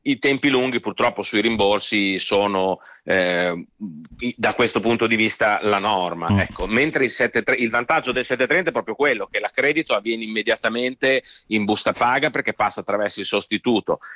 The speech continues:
Speaker 1: ma i rimborsi che derivano dalla dichiarazione dei redditi hanno sempre dei
Speaker 2: Mm.
Speaker 1: tempi lunghi. La cosa che possiamo consigliare è controllare il cassetto fiscale, perché appena viene disposto il, eh, il rimborso lo può, lo si vede sul cassetto
Speaker 2: Mm.
Speaker 1: fiscale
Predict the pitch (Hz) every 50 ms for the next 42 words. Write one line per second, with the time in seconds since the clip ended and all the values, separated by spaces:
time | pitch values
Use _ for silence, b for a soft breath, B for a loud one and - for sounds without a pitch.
0 | B B 98 101 104 110 110 104 120 110 107 110 110 113 120 135 135 123 - 123
1 | - 117 107 110 117 113 110 110 107 104 104 110 107 117 104 107 - 110 107 110
2 | 123 127 113 107 107 110 117 107 - 104 95 92 90 - - 107 101 - 87 85
3 | 87 90 87 87 78 - 90 87 85 82 - - - - 110 107 - 135 135 131
4 | 127 127 131 120 131 123 - 135 127 127 123 - 131 123 - 151 143 127 107 117
5 | 131 143 - - 117 104 - 113 110 104 110 110 117 117 117 117 110 - 113 107
6 | - 117 104 - 120 - 156 151 - - 95 82 92 117 123 - B B B -
7 | 104 98 - 107 101 - - 139 135 123 110 101 104 104 101 101 104 98 - -
8 | - 95 87 82 - - - 107 113 117 B B B B B B B 110 107 104
9 | 101 95 95 92 92 95 95 92 90 90 92 92 95 95 95 95 98 107 107 101
10 | 98 107 - - 139 117 101 - - 95 92 90 - 87 - 92 95 - - 95
11 | 95 - - 95 92 95 92 92 - - 90 101 95 - 95 95 90 - - -
12 | - 73